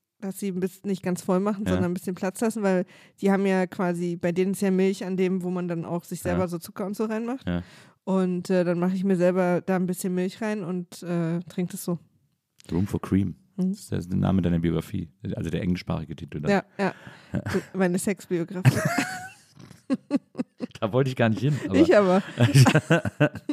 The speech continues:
Speaker 2: Ähm, ja, äh, ist das denn, ist, wie ist die Venti Tall Grande? Nee, Venti Grande Tall.
Speaker 1: Nee,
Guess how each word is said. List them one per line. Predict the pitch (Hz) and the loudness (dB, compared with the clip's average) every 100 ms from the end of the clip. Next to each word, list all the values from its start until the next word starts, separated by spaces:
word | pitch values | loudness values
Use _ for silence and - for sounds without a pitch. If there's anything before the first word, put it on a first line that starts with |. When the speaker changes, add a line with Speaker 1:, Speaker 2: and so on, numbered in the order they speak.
| 185 _ _ - 285 320 381 339 - - - - | -6 _ _ -8 -6 -6 -10 -12 -16 -20 -14 2
Speaker 2:
Ähm, | 117 117 117 117 113 107 - | 6 6 6 2 0 -2 2
ja, | 110 92 - | 4 4 2
äh, | 104 104 90 101 101 | 4 4 4 2 2
ist | 147 | 2
das | 151 | 2
denn, | 143 143 | 0 -4
ist, | 117 - - | -6 -8 -4
wie | 151 | -2
ist | 143 - | -2 -2
die | 147 139 - _ - 95 | 0 2 0 _ -20 -16
Venti | - 104 131 156 160 | -2 4 4 4 2
Tall | - 120 117 110 | 2 4 6 4
Grande? | - 98 87 82 | 4 2 2 2
Nee, | 98 87 | 2 4
Venti | 123 143 | 2 0
Grande | 110 104 117 117 98 | -2 0 2 2 2
Tall. | 107 92 87 80 _ 240 | 0 0 -2 -8 _ 0
Speaker 1:
Nee, | 214 208 | 2 2